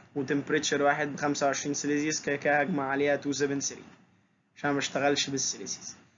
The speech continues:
If the temperature of gas زادت بخمسة وتلاتين، يبقى زادت بخمسة وتلاتين،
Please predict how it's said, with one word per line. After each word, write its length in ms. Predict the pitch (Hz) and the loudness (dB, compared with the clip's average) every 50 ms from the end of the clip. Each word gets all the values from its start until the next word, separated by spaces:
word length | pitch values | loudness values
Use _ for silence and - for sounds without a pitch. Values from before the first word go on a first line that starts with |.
| _ _ _ _ - 160 | _ _ _ _ 2 4
If 40 | |
the 200 | 165 165 175 151 | 6 6 4 4
temperature 480 | 160 156 151 - 160 165 160 - 170 156 | 4 2 2 4 2 2 4 2 4 4
of 260 | 147 139 131 131 127 | 4 2 2 0 4
gas 220 | 151 156 165 170 156 - - - - - | 6 6 6 6 4 -2 -6 -10 -12 -12
زادت 480 | 139 123 123 156 165 170 160 165 170 | -10 0 4 6 6 6 6 4 2
بخمسة 560 | 147 139 131 143 - 170 165 165 160 - 165 151 | 0 0 0 0 4 4 4 4 4 4 2 2
وتلاتين، 580 | 143 - 151 143 139 131 - 139 135 127 - - - - - - - - - - - - - _ _ _ _ | 2 4 2 2 2 2 2 2 2 2 0 -4 -8 -6 -6 -6 -6 -6 -12 -20 -20 -20 -20 _ _ _ _
يبقى 240 | 135 127 120 127 127 | -6 -4 -2 -2 0
زادت 320 | 123 139 143 143 139 143 | 2 2 2 4 4 2
بخمسة 500 | 135 127 131 127 - 143 143 139 - 139 | 0 0 -2 0 0 0 0 0 0 0
وتلاتين، 540 | 135 131 - 131 127 123 120 - 127 113 104 | 0 0 0 -2 -2 -2 -2 -2 -4 -4 -4